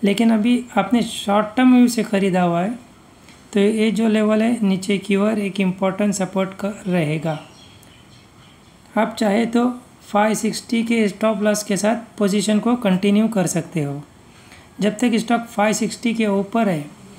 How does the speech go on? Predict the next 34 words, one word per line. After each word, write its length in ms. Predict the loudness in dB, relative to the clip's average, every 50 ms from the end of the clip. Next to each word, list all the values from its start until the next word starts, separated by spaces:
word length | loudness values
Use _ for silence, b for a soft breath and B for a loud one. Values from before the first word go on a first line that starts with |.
| -20 -20 -6 -2
क्योंकि 220 | 0 2 2 2 0
दो 240 | 0 0 2 2 4
बार 280 | 4 4 4 2 2 -2 -10 -16 -20 -20 -20 -20 -20 -20 -20 -20 -20 -16 -14 -10
stock 260 | -4 0 0 2 2
ने 140 | 4 2 2
इसी 200 | 2 2 0 0
level 280 | 2 2 2 2 0
से 140 | 0 -2 -2
support 380 | -2 -2 -2 0 0 0 0 0
लिया 220 | 0 0 0 0
था, 160 | 0 -2 -2 -2 -4 -6 -12 -18 -20 -20 -20 -20 -20 B B B B B B B -2
एक 140 | 0 0 2
अभी 200 | 0 2 2 2
नीचे 340 | 2 2 2 0 0 -2 0
की 140 | 0 0 2
ओर 180 | 2 2 0 -2 -6 -12 -6 -2
important 520 | 0 0 2 2 0 0 2 2 2 2
support 380 | 2 0 -2 -2 0 -2 -2 0
रहेगा। 400 | -2 -2 -2 -2 -2 -4 -6 -6 -10 -18 -20 -20 -20 B B B B B B B B -20 -18 -6
फ़ाइव 220 | -2 0 2 2
सिक्सटी 420 | 2 0 -2 -2 -4 -4 -4 -2 0
के 200 | 0 2 2 4 2 2 0 -6 -20 -20 -16 -10 -10
stop 300 | -6 -2 0 0 2 2
loss 200 | 2 2 0 0
के 140 | -2 -2 -2
साथ 260 | 0 0 -2 -2 -2
position 360 | -2 0 0 0 0 -2 -2
को 140 | 0 0 0
hold 220 | 0 0 0 -2
किया 220 | -2 0 0 2 2
जा 160 | 2 0 0
सकता 300 | 0 -2 -4 -4 -4 -4
है, 140 | -4 -4 -6 -10 -18 -20 B B B B B B B B -4 -2
लेकिन 340 | 0 2 4 2 2 2